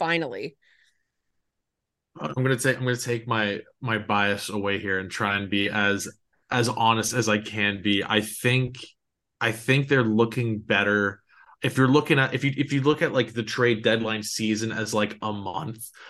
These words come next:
Speaker 2: I think this compared to, I think at any point in the Matthews, Marner, Nylander era, I think they probably look the best now post trade deadline compared to before out of any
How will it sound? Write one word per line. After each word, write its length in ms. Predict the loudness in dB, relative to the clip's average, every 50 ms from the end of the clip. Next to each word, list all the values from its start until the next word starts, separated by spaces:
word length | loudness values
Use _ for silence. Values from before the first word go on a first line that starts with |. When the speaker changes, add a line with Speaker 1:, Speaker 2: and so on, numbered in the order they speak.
| -10 -4
Speaker 2:
I 120 | 0 0 0
think 420 | 2 0 0 0 0 -2 -4 -2
this 260 | 2 2 2 2 2
compared 480 | 0 -2 -4 -2 0 0 0 0 0 -2
to, 140 | -2 -4 -2
I 60 | 0
think 160 | 2 4 4
at 160 | 4 2 2 -2
any 300 | -4 -2 -2 -4 -6 -6
point 360 | -8 -6 -6 -6 -8 -10 -12 _ -14
in 160 | -12 -8 -4 -2
the 400 | 0 0 0 0 -2 -6 -6 -10 _ _ _ -10
Matthews, 760 | -4 0 0 0 0 0 -2 -2 -2 0 -2 -2 -4 -8 -10
Marner, 420 | -6 -4 -2 -2 0 -2 -2 -4 -6
Nylander 760 | -6 -6 -6 -6 -4 -6 -6 -6 -4 -6 -6 -4 -6 -8 -8 -4
era, 420 | -4 -2 -2 -2 -2 -4 -6 -10 _ -20 -20 -20 -20 -18 -12 -8
I 120 | -6 -2
think 180 | -2 0 2 2
they 120 | 2 0
probably 320 | 0 0 -2 0 2 2
look 200 | 2 2 0 0 -2
the 220 | -8 -6 -4 -4
best 580 | -4 -4 -4 -2 -2 -2 -2 -4 -10 -12 -14 _ _ _ _ _ _
now 800 | -10 -10 -8 -4 -2 0 2 2 2 2 4 2 2 0 -2 -4 -10 -16 -20 -20 -20 -20 _ _ _ _ _ _ -16
post 420 | -4 2 4 4 4 4 0 -4 -4
trade 320 | 0 0 0 0 0 0
deadline 540 | 2 2 2 2 2 0 0 0 -2 -4 -4
compared 360 | -4 -4 -4 0 -2 -2 -2
to 60 | -2
before 420 | -6 -8 -8 -6 -2 0 2 2 4
out 100 | 2 0
of 80 | 0
any 420 | -2 -4 -4 -4 -4 -4 -6 -8